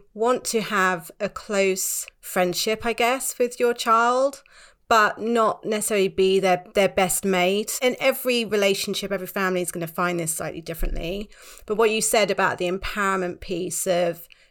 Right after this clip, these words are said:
you choose what you're gonna study or you choose where you're gonna work, I think that that's really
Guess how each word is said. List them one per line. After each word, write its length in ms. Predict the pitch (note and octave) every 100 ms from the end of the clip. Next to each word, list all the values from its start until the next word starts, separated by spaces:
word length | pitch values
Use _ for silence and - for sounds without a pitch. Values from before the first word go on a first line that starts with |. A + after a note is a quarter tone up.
| _
you 220 | C#4 F#4+
choose 460 | - A3+ F#3+ E3 -
what 260 | - F#3 E3
you're 100 | F#3
gonna 180 | F3 E3+
study 460 | - F3 D#3+ E3+
or 160 | F3+ F3+
you 240 | F#3 E4+
choose 340 | A4 - F#3+ F3+
where 100 | F3+
you're 120 | E3+
gonna 240 | E3+ E3+ D#3+
work, 540 | D3 C#3+ C#3+ - - - - - - -
I 140 | A3+
think 240 | A3+ A#3+ G3+
that 180 | G3+
that's 300 | G#3 G3+ -
really 500 | G#3+ F#3 F3+ F#3 G3